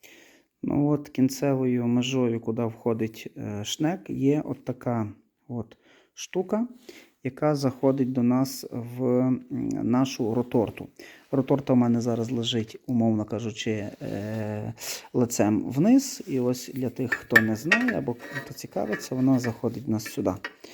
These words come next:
От, прямо от сюди заходить. Ось. Е, ось і обертає, обертає наш, е, наш, е,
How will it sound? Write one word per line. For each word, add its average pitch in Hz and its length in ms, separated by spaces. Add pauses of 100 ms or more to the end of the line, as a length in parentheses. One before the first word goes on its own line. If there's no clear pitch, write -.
(440)
От, - 180
прямо 110 360
от - 140
сюди 90 340
заходить. 262 640 (760)
Ось. - 180 (1400)
Е, 143 200 (240)
ось 247 280
і 277 140
обертає, 196 840 (140)
обертає 170 680
наш, 160 500
е, 120 580 (800)
наш, 143 400
е, - 40